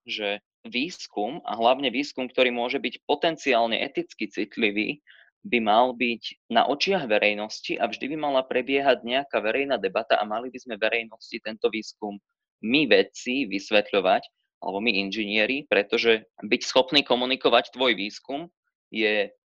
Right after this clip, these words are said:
základnou požiadavkou. Keď ty nevieš komunikovať svoj výskum, tak je to proste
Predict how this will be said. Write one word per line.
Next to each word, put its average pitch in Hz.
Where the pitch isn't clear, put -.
základnou 127
požiadavkou. 98
Keď 110
ty 170
nevieš 156
komunikovať 127
svoj 117
výskum, 104
tak 104
je 110
to 107
proste 104